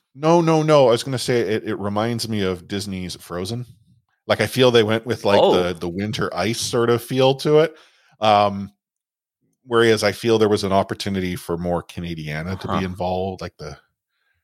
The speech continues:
Speaker 1: the style of music that if you were to say, "Oh, that is Canadian,"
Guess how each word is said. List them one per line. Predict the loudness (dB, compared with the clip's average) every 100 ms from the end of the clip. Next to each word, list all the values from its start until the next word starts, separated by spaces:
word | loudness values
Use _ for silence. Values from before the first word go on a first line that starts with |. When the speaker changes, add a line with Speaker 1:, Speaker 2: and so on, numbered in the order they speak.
| _
Speaker 1:
the | -12
style | -4 2 2 2
of |
music | -2 -2 -2 -4 _ -2
that | 0
if | -2
you | -8 -12
were | -6
to | -6
say, | -4 -2
"Oh, | -2 0
that | 0 0 0
is | -4 -6
Canadian," | -8 -10 -6 -6